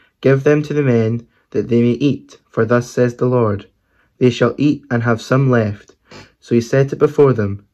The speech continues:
and they ate and had some left, according to the word of the Lord. Jeremiah in chapter fifty-two. Zedekiah was twenty-one years old when he became king,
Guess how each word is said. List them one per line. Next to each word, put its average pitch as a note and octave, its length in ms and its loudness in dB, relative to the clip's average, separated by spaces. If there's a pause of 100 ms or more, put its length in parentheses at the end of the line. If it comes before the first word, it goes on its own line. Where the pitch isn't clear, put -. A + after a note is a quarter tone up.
and A#2 140 0
they A#2 220 2
ate - 460 0 (280)
and A#2 120 -6
had A#2 180 -2
some C3+ 300 0
left, A2 440 -2 (100)
according A#2 460 -2
to - 80 -18
the A2+ 120 -2
word G#2+ 240 -2
of A2 120 -12
the - 80 -8
Lord. G2+ 360 -8 (1040)
Jeremiah C3+ 760 -2
in B2 120 -2
chapter A#2+ 340 -6
fifty-two. G#2+ 680 -8 (3250)
Zedekiah D3+ 640 0
was C3 180 0
twenty-one D#3+ 580 -4
years E3 240 -6
old A#2 220 0
when A#2 120 -4
he C3 160 -2
became C3+ 440 -4
king, G#2 340 -6